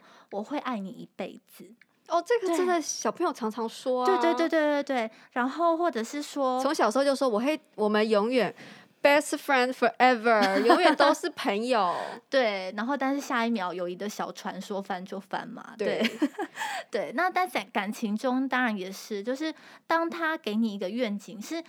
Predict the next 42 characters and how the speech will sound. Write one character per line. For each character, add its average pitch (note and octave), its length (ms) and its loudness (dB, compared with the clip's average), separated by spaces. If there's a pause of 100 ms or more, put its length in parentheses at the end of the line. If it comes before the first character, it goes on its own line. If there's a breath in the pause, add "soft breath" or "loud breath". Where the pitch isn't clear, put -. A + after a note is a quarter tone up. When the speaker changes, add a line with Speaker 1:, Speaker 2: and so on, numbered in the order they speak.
(140 soft breath)
Speaker 1:
那 G4 100 -10
个 D#4 140 -4
东 C#4+ 220 -2
西 D4+ 260 -6
是， C#4+ 340 -4 (360 soft breath)
呃， G#3 180 -4
抽 C#4+ 320 -2
象 A#3 380 -4
的， - 240 -14 (340 soft breath)
然 G#3+ 160 -2
后 C#4+ 180 -2
让 D4+ 240 0
你 G3+ 200 -2
心 B3+ 340 -2
生 A#3+ 320 -2
向 G#3 340 -4
往 - 300 -12
的 - 240 -14 (180)
时 F#3+ 260 -10
候， G#3+ 360 -4 (380 soft breath)
哇， G3+ 260 -2 (360)
你 B3 140 -2
真 E4 160 -2
的 E4 100 -2
什 C4+ 140 -4
么 F#3 160 -4
事 B3+ 240 -6
情 F3+ 280 -8
都 G#3+ 260 -4 (380)
愿 A#3 180 0
意 G3 400 -6
跟 G3+ 160 -4
他 G3 220 -8
一 G3 160 -12
起， - 440 -16 (340)
包 A3 160 -2
含， G#3 440 -8 (160)
呃， E3+ 400 -6
奉 A#3+ 180 0
献 A#3 220 -6
身 G#3+ 260 -8
体， - 300 -14